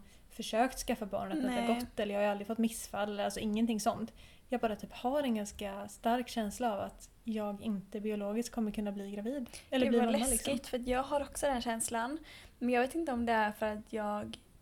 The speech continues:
Speaker 2: vill verkligen ha barn så himla mycket, att jag har en sån längtan.
Speaker 1: Så
Speaker 2: Att det är
Speaker 1: du typ
Speaker 2: därför att
Speaker 1: rädd?
Speaker 2: jag blir rädd.
Speaker 1: Ja.
Speaker 2: Men sen så vet jag också att det är väldigt många som har varit gravida utan att man vet om det.
Speaker 1: Mm.
Speaker 2: Och att det liksom är en ganska stor procent som blir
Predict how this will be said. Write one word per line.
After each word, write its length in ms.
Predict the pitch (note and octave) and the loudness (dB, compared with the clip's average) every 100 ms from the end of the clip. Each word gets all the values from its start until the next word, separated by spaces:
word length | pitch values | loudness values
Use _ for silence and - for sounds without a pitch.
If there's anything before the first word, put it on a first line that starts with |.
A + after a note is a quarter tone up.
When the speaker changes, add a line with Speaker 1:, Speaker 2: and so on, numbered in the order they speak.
| - - | -20 -8
Speaker 2:
vill 300 | A#3 A3+ A3 | 0 2 2
verkligen 300 | G#3+ A3 A3 | -2 -2 -2
ha 260 | A3 B3+ B3 | 0 2 2
barn 360 | A3+ A3 A3+ | 2 2 0
så 120 | G3+ | -2
himla 280 | A3+ A3 A3 | -2 0 0
mycket, 420 | A3+ A3+ - A#3 | 0 -4 -2 0
att 120 | A#3 A3+ | 0 -2
jag 60 | |
har 40 | A3 | -2
en 60 | |
sån 180 | G#3 A3 | -2 -2
längtan. 600 | A3 G#3+ G#3 A#3+ A#3 B3+ A#3+ - - - | -2 -4 -4 -2 0 -2 -6 -8 -20 -8
Speaker 1:
Så 140 | - | -2
Speaker 2:
Att 60 | A#3+ | 0
det 60 | A3 | 2
är 40 | |
Speaker 1:
du 0 | |
typ 60 | G#3+ | 4
Speaker 2:
därför 240 | A3 G#3+ | 4 4
att 60 | A3 | 2
Speaker 1:
rädd? 100 | A#3 | 0
Speaker 2:
jag 80 | |
blir 160 | G#3 A3 | 0 0
rädd. 420 | A#3 A3+ B3+ B3+ - | 4 2 2 -2 -2
Speaker 1:
Ja. 300 | A#3+ A3 A3 - | -8 -8 -8 -6
Speaker 2:
Men 180 | A#3 A#3+ | 0 2
sen 180 | A#3 A3+ | 2 0
så 120 | C4+ | 0
vet 300 | C4 A3+ A3 | 2 2 2
jag 100 | G#3+ | -2
också 180 | G#3+ G#3+ | -2 -2
att 340 | G#3 G#3 - - - - - | -2 -4 -16 -20 -20 -20 -16
det 220 | - G#3 A3 | -10 -4 -2
är 80 | |
väldigt 280 | A3 A3 A3 | 2 0 0
många 580 | B3 C#4 A#3+ G#3+ G#3 G3+ G#3 - - - - - - | 0 0 -2 -4 -2 -4 -6 -14 -14 -14 -14 -16 -8
som 320 | A#3 - G#3 F#3 | 0 4 4 4
har 240 | A3+ B3+ | 4 6
varit 240 | C4 A3 | 8 6
gravida 320 | A3 G#3+ G#3 G#3+ | 2 -4 -4 -4
utan 240 | G#3+ G3+ | -2 -2
att 120 | G#3 | -2
man 120 | G#3+ G#3 | 0 0
vet 140 | G#3+ | 0
om 260 | A3 G#3+ A#3+ | 0 4 8
det. 180 | - - - - - - - - | 8 6 -14 -20 -20 -20 -20 -14
Speaker 1:
Mm. 400 | C#4+ B3 A#3 A#3+ | -4 0 0 0
Speaker 2:
Och 80 | B3 | 2
att 180 | A3 - | 0 0
det 140 | A3+ | -2
liksom 340 | G#3+ G#3+ G#3 G#3 | 0 -2 -2 -2
är 40 | |
en 80 | G#3 | -2
ganska 240 | G3+ G3+ | -2 -4
stor 200 | G#3+ A#3+ | -2 0
procent 460 | A3+ G#3 G#3 G#3+ G3+ | 0 -2 -2 -2 -4
som 140 | G3+ | -6
blir 360 | G3 G3 G3 F#3+ | -4 -4 -4 -6